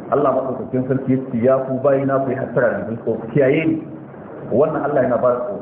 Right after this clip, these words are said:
Sannan Allah maɗaukakin sarki ya ce, "Ku tuna da yadda za a maishe ku zuwa ga Allah a cikin wannan yinin." Duk idan mutum ya koma ga Allah, Allah zai caje shi waɗannan abubuwa.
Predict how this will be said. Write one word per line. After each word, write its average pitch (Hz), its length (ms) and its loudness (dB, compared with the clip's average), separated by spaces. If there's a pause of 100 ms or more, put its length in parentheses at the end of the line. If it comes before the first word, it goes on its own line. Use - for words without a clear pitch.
Sannan 127 240 0
Allah 151 180 4
maɗaukakin 139 480 -2
sarki 139 240 -4
ya 139 80 2
ce, - 120 -4
"Ku - 120 -4
tuna 214 280 2 (500)
da 98 120 -4
yadda 160 200 2
za 151 100 4
a 120 160 -2
maishe 147 400 -2
ku 160 180 0 (120)
zuwa 139 180 4
ga - 160 0
Allah 139 180 0
a - 140 -2
cikin 123 180 -2
wannan 101 220 0
yinin." 98 240 -2 (600)
Duk 196 200 2
idan 190 240 4
mutum 185 160 0
ya 156 120 -2
koma 160 260 0
ga 135 100 2
Allah, 139 240 0
Allah 147 180 4
zai 131 120 0 (100)
caje 131 240 2
shi 135 80 -2
waɗannan 117 320 2
abubuwa. 90 380 -2